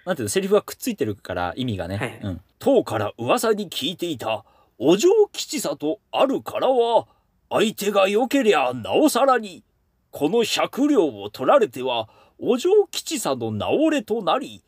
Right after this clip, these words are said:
Speaker 1: 取らなけりゃ負けとなり、お坊吉三が名の廃り、多芸に名を売る身の上に、しくにしかれぬこの場の出会い、まだ志願にもならねえに、蛇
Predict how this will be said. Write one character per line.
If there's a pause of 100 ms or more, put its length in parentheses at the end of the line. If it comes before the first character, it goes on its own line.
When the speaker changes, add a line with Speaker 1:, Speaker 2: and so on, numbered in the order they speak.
(420)
Speaker 1:
取
ら
な
け
り
ゃ
負
け
と
な
り、 (260)
お
坊
吉
三
が
名
の
廃
り、 (500)
多
芸
に
名
を
売
る
身
の
上
に、 (220)
し
く (180)
に
し
か
れ
ぬ
こ
の
場
の
出
会 (160)
い、 (540)
ま
だ
志
願
に
も
な
ら
ね
え
に、 (300)
蛇